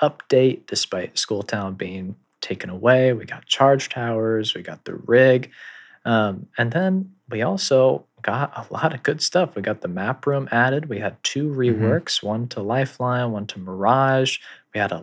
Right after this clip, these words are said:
Speaker 1: lot of good, uh, legend balancing. And then to cap it all off, the rank split was Kings Canyon and World's Edge, and it was one of our most successful ranked grinds of all time. So
Speaker 2: Yep.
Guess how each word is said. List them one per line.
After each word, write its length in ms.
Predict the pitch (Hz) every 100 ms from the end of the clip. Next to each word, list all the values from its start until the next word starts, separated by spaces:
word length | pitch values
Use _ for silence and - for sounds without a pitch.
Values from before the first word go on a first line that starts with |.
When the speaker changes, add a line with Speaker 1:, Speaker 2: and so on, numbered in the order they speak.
| -
Speaker 1:
lot 300 | 123 147 175
of 120 | 139
good, 320 | 123 120 107 -
uh, 340 | - 110 98 90 - -
legend 320 | 135 135 110
balancing. 760 | 127 139 139 139 135 131 135 131 - - - _ _ _ -
And 640 | 123 127 131 131 131 - _ _
then 260 | 107 175 185
to 120 | -
cap 320 | - 139 -
it 60 | 139
all 220 | 135 113
off, 400 | 165 135 135 - _ _
the 100 | 104
rank 240 | 98 170
split 420 | 185 - 120 156 -
was 200 | 113 -
Kings 280 | - 123 -
Canyon 320 | - 120 123
and 100 | 101
World's 320 | 117 117 110
Edge, 420 | 110 135 180 180 -
and 100 | 113
it 120 | 117
was 400 | 117 117 117 117
one 220 | 95 101 127
of 160 | 123
our 380 | 127 127 127 127 127
most 380 | 110 123 143
successful 840 | - 117 - 135 - - 139 135 127
ranked 420 | 104 113 143 -
grinds 720 | 113 117 131 131 131 131 - -
of 160 | 113 110
all 160 | 127
time. 360 | 127 135 - - _ _ _ _
So 380 | - 117 113
Speaker 2:
Yep. 80 | 107